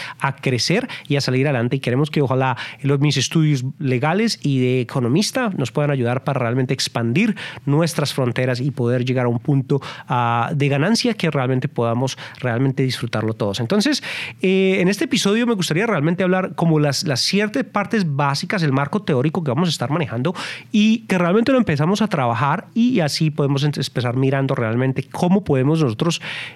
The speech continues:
eh, eh, llegar a un punto un poco más, eh, específico, para llegar a pre-, preguntas más específicas. Les voy a compartir el teléfono si me quieren llamar en el show para, de-, ah, para dejar preguntas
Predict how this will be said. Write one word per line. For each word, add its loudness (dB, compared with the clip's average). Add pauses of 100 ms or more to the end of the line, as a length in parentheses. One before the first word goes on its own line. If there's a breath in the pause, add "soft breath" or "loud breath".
eh, 2
eh, 2
llegar 2
a 4
un 2
punto 2
un 0
poco -2
más, 0 (140)
eh, 2
específico, 0
para 2
llegar 0
a 0
pre-, -2
preguntas 0
más -2
específicas. -2 (220 loud breath)
Les -4
voy 2
a 0
compartir 0
el 0
teléfono -2
si 0
me 0
quieren 0
llamar 0
en 2
el 0
show 0 (380 loud breath)
para, 0
de-, 0
ah, 0
para 0
dejar -2
preguntas 2